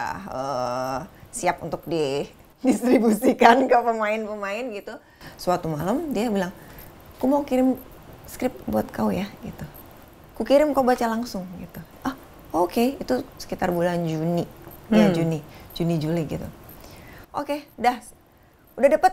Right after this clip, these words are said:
Speaker 1: dah. Baca ya langsung." Oke, bacalah tuh. Saat itu kondisinya memang udah malam.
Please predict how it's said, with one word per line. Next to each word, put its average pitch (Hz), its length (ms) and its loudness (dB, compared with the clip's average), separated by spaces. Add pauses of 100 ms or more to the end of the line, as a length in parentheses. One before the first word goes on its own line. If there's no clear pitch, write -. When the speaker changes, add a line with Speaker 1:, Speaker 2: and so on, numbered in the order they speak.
(160)
Speaker 1:
dah. 254 320 0
Baca 247 180 -2
ya 277 160 0
langsung." 254 380 -8
Oke, 185 180 -18 (220)
bacalah 175 420 -4
tuh. - 160 -14 (380)
Saat - 180 -2
itu 190 120 -2
kondisinya 208 460 0
memang 196 200 0
udah 170 160 -2
malam. 165 420 -2